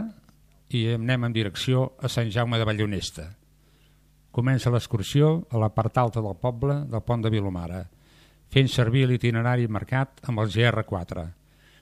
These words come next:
que ens porta a través de camins i corriols,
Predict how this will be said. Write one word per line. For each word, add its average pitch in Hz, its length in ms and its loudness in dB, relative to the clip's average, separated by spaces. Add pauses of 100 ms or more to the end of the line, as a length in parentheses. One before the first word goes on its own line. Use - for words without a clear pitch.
(120)
que 113 140 -2
ens - 160 -6
porta 135 480 2
a 131 100 2
través 110 380 4
de 107 100 2
camins 127 320 8
i 113 80 4
corriols, 90 680 -4